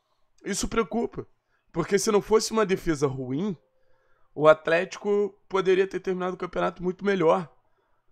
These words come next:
Falhas contra Cuiabá, falhas contra Santos, falhas contra Fluminense, falhas, enfim,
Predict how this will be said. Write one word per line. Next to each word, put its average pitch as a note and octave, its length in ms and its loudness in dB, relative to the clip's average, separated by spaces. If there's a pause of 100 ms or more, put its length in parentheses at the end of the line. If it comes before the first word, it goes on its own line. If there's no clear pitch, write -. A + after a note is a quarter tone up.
(120)
Falhas D3+ 480 4
contra C#3+ 440 0
Cuiabá, C#3+ 580 4
falhas C#3 480 2
contra C3+ 440 -4
Santos, C#3+ 600 0
falhas C#3+ 340 0
contra C3+ 300 -2
Fluminense, C#3 800 2
falhas, D#3 540 0
enfim, - 340 -8